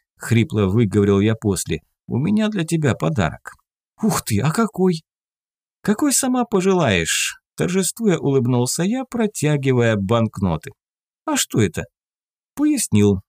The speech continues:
У девушки засверкали глаза. Едва ли не взвизгнув, она повисла на мне, одарив новым поцелуем. «Тогда я побегу выбирать подарок», спрыгнула синеглазая красавица и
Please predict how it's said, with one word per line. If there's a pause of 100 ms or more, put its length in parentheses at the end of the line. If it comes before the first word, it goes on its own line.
(380)
У
девушки
засверкали
глаза. (460)
Едва
ли
не
взвизгнув,
она (100)
повисла
на
мне, (200)
одарив
новым
поцелуем. (720)
«Тогда
я
побегу
выбирать
подарок», (220)
спрыгнула
синеглазая
красавица (160)
и